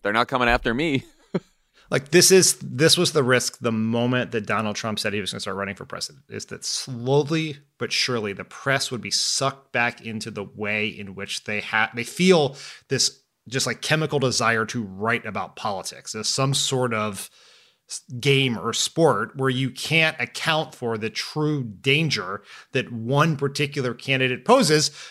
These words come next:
Speaker 2: because he tried to violently overthrow the government, like, twenty-six months ago, <laughs> right? It's just, you
Speaker 1: And look, I don't, like, first of all, I don't, I, I, I don't like these days to focus, um, my limited well of outrage on media outlets,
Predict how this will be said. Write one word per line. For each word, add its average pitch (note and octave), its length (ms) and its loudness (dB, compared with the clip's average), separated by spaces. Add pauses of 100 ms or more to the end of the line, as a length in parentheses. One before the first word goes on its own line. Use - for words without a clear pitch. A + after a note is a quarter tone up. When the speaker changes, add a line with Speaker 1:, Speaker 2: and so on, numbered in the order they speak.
(140)
Speaker 2:
because D#3 400 2
he E3 100 0
tried D#3 220 4
to D3 120 0
violently C#3+ 440 2
overthrow C3 480 2
the A2 100 -2
government, G#2+ 520 -2 (420)
like, F#2+ 260 -8 (400)
twenty-six C3 400 0
months G2+ 180 -8
ago, - 180 -18 (120)
<laughs> - 120 -20
right? B2 160 0 (180)
It's G3+ 160 4
just, - 240 2 (480)
you E3+ 220 2
Speaker 1:
And C4+ 100 -2
look, F#3+ 180 2
I F3+ 100 8
don't, G#3 200 2 (100)
like, D#3+ 220 2 (140)
first G3 240 2
of D3 40 2
all, B2+ 120 8
I A2+ 80 8
don't, A#2 240 4
I, G#2 100 0
I, G#2 300 4
I G#2 60 4
don't G#2 280 0
like G2 240 0
these F#2+ 180 -4
days G2 300 -2
to F#2 120 -6
focus, F2+ 600 -4
um, E2 420 -2 (260)
my E2 480 -4
limited G2+ 400 -2
well F2+ 220 2
of D#2+ 100 0
outrage E2 720 0 (340)
on E2+ 400 -2
media F2+ 340 -2
outlets, E2+ 600 -2